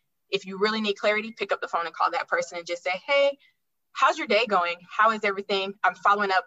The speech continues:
I got your email. Any other questions?'" And just behave differently so that I can get off that crazy train for a little bit. Um, so tran-, I try to, uh, to deploy transformations of thought to get me through my day.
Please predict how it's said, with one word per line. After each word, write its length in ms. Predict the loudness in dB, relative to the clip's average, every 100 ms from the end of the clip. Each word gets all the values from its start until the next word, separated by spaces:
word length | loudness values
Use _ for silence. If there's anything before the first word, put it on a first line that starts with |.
| -2
I 80 | 0
got 260 | 2 0
your 80 | -6 -12
email. 400 | -4 2 2 0 -4
Any 160 | -2
other 120 | -2 0
questions?'" 480 | 0 0 -6 -6 -2
And 100 | -2
just 220 | -2 0
behave 480 | -2 2 0 0 -4
differently 560 | -4 -4 -6 -6 -8 -10 _ -8
so 120 | 0
that 160 | 2 4
I 120 | 2
can 180 | 0 -4
get 160 | -4 -4 0
off 200 | 4 4 2
that 180 | -2 0
crazy 340 | -4 -4 -8
train 240 | -4 -2 -4
for 100 | -8
a 80 | -10
little 220 | -10 -14
bit. 240 | -10 -10 -12 _ _ -2
Um, 240 | 2 2 0
so 140 | -6
tran-, 320 | -2 -2 0
I 120 | 0
try 200 | 2 0
to, 220 | 2 0 -2
uh, 60 | -6 -12
to 60 |
deploy 460 | -10 -8 -2 0 0
transformations 720 | -2 -6 -4 -6 -6 -6 -12
of 100 | -8 2
thought 240 | 2 2
to 60 | -8
get 240 | -10 -8
me 100 | -10
through 220 | -14 -8
my 120 | -6 -6
day. 360 | -8 -10 -10